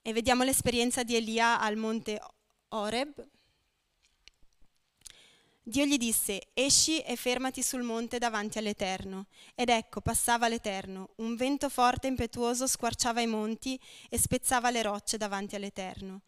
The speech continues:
Ma l'Eterno non era nel vento. Dopo il vento, un terremoto. Ma l'Eterno non era nel terremoto. Dopo il terremoto, un fuoco.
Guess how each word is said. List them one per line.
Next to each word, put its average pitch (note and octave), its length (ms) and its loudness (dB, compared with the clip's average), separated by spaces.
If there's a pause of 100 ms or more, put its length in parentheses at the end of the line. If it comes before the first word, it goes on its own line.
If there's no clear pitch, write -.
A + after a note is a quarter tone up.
(180)
Ma A3+ 120 -2
l'Eterno A#3+ 600 0
non A3+ 220 -2
era G#3+ 220 0
nel G#3 220 0
vento. F#3 540 -6 (300)
Dopo A#3 300 4
il A#3+ 80 4
vento, C4 640 4
un A#3+ 180 2
terremoto. G#3 760 -2 (220)
Ma A#3 140 0
l'Eterno B3 600 2
non A3 200 0
era A3+ 200 0
nel A3 160 -2
terremoto. G3+ 800 -4 (360)
Dopo A#3+ 240 0
il A#3+ 80 2
terremoto, B3 720 0
un A#3+ 140 2
fuoco. G3 560 -2